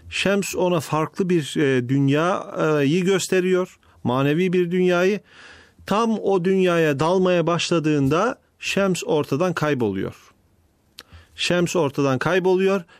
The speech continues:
ve Hazreti Mevlana tabir caizse o büyük,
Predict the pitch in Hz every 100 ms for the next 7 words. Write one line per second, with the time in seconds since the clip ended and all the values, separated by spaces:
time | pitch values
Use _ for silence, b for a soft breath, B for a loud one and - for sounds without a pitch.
0 | b 147 175 147 147 170 170 175 156 139
1 | 143 143 143 180 214 b b - 147 151
2 | 190 156 139 170 180 - 135 - 180 165
3 | 131 180 220 180 -